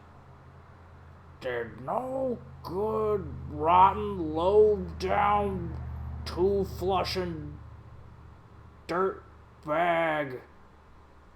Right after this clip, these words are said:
Gene Simmons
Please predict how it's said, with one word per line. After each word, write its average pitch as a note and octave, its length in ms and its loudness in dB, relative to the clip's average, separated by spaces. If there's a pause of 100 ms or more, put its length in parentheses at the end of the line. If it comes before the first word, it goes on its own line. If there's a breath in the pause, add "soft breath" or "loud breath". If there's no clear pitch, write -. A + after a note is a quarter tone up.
(100)
Gene A#2+ 960 -6
Simmons A#2 1800 -6